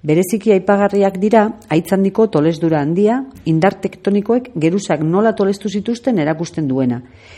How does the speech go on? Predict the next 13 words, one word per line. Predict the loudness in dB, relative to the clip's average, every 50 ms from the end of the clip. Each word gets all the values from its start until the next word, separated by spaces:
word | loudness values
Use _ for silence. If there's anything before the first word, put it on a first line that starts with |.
| -20 -8 -4
eta | -4 0 0 0 2
Debako | 2 2 2 2 2 2 0
septaria | 0 0 -4 -2 0 0 2 4 4 2 2
bitxiak, | 0 -2 -4 -4 -2 -2 -2 -4 -8 -12 -20 _ _ _ _ -20 -20 _ -8
barne | -4 -2 0 0 2 2 2 4 2
hausturak | 0 -2 -2 -2 0 2 2 2 0
dituzten | -2 -4 -6 -6 -2 0 0 0 0 0
buztin | -4 -4 -4 -6 -4 -2 -2 0 2
beltzezko | 2 2 0 0 -2 -6 -6 -2 0 2 2
noduluak, | 2 2 2 2 2 0 0 0 0 -2 -4 -6 -12 -20 _ _ _ _ _ -4
kaltzita | -2 -2 -2 -2 -2 0 0 0
kristalez | 0 -2 -4 -2 0 0 2 2 2 2 0
beteak. | -2 -2 0 0 -2 -2 -4 -8 -14